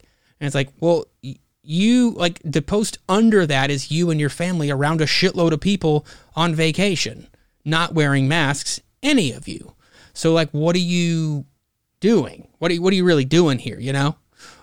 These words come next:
Um, it's almost just like, again, it's the persona, and, and, you know, going on witch hunts,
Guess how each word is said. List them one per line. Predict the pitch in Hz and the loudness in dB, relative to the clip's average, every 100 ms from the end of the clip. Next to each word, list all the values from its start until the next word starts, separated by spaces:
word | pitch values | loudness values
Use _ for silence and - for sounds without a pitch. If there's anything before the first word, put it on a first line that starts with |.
| - | -4
Um, | 139 143 135 131 123 - _ _ _ _ _ - | 0 2 2 0 -2 -6 _ _ _ _ _ -2
it's | 151 | 0
almost | 175 175 - | 2 0 -2
just | 156 - | -4 -2
like, | 139 - _ 139 - | -2 -4 _ -10 -8
again, | 143 147 123 | -2 0 -2
it's | - | -4
the | 143 | -8
persona, | 135 139 147 160 143 | -6 -6 -2 -2 -2
and, | 185 135 | -4 -4
and, | 214 175 214 | -6 -2 -2
you | 196 | 0
know, | 139 | 0
going | 139 208 214 | 2 2 2
on | 170 156 | 0 0
witch | 196 - | -2 -2
hunts, | 143 127 - - | -6 -6 -6 -8